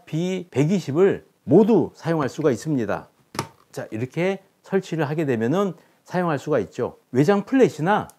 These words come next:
고독수의 V왕 같은 이런 플래시도 마찬가지로 부착이 됩니다. 자, 똑같이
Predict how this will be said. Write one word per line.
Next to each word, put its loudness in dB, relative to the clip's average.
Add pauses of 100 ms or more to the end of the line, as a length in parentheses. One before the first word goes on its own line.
(320)
고독수의 2
V왕 4
같은 0 (160)
이런 0
플래시도 2 (280)
마찬가지로 0 (240)
부착이 -4
됩니다. -2 (280)
자, -16
똑같이 -2